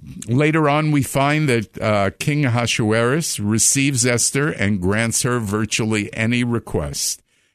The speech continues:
Esther's request, uh, "Let's have a banquet." So after the banquet, Haman sees Mordecai, who once again refuses the bow. When Zeresh,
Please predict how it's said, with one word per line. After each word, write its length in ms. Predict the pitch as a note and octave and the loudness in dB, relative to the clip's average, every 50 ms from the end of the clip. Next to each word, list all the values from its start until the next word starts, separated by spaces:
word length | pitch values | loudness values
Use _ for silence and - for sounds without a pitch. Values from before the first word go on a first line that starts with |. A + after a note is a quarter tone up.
| _ | _
Esther's 540 | - A2+ A2 - - - B2+ A#2+ A2+ G2 - | -4 -2 0 0 0 0 0 0 0 0 0
request, 680 | A#2+ A#2 A2+ - E3+ E3 E3 F3 F3 - - - - - _ _ _ _ _ _ _ - | 0 0 0 0 0 0 2 2 0 0 -2 -2 -4 -6 _ _ _ _ _ _ _ -4
uh, 260 | - C3+ C#3+ C#3 C3+ - G#2 G2+ G2+ - - _ _ _ - | -2 0 0 -2 -2 -6 -10 -12 -14 -16 -20 _ _ _ -6
"Let's 260 | D#3+ F3+ F#3 - - | -2 -2 -2 0 0
have 400 | D#3 E3 D3+ D3 C3+ B2+ A#2+ B2+ - - _ - | 0 2 2 0 0 -2 -6 -8 -10 -12 _ -4
a 80 | A2+ | -2
banquet." 600 | G#2 - G#2+ F2+ F#2 F#2 D#2+ - - D2+ C2+ - - _ _ _ _ _ _ _ _ _ | -2 0 0 0 0 -2 -2 -4 -6 -6 -6 -8 -16 _ _ _ _ _ _ _ _ _
So 220 | - - D3+ C3 | -4 0 2 2
after 360 | B2+ D3+ D3+ C#3 - - C3+ A#2+ | 2 2 0 0 -2 -2 -2 0
the 140 | G#2 A#2 | 0 0
banquet, 720 | G#2 F2 A2 A#2 C3 C#3 B2+ - A#2+ G#2 G#2+ - - - _ | 0 0 2 2 2 2 0 0 0 0 0 -2 -4 -8 _
Haman 500 | - - - A#2 B2 B2 B2 C3+ C#3+ C#3 | -10 -4 -2 0 0 2 2 2 2 2
sees 400 | - - - C3 G#2+ G#2+ G2+ - | 0 0 0 0 0 0 0 0
Mordecai, 680 | G#2+ G2+ G2 G2+ G2+ G2 - - G#2+ G2+ G#2 A2+ B2 | 0 0 0 0 -2 -2 -2 -2 0 0 0 0 0
who 180 | B2+ G2+ A2 G2+ | 0 0 0 0
once 400 | F#2 F#2+ G2+ A2 A2+ A2 - - | 0 0 0 0 0 0 -2 0
again 320 | A#2 G2 G#2 A2 G#2+ G#2 | 0 0 0 2 2 2
refuses 840 | G#2+ A2 G#2+ - - - - A#2+ A#2+ B2+ A#2 G#2 F#2 G#2+ A2 G#2+ - | 2 0 0 -2 -4 -4 -2 0 0 0 0 0 0 0 0 0 0
the 100 | - B2 | -2 -2
bow. 440 | A2 A#2+ B2 B2+ A#2 F#2 D#2 C#2 - - - - - - - _ _ | 0 0 0 0 0 0 -2 -4 -6 -10 -16 -20 -20 -20 -20 _ _
When 300 | - G#2+ A2+ A2+ A2 A2 | -2 0 0 2 2 0
Zeresh, 1120 | G2+ F#2+ F2+ E2 E2 F#2 A2+ A2+ G2 G2+ A#2+ D#3 D#3 G#2 E2 D2+ - - - - - - | 0 0 0 0 0 0 0 2 2 2 2 2 2 0 0 0 0 0 0 -2 -4 -4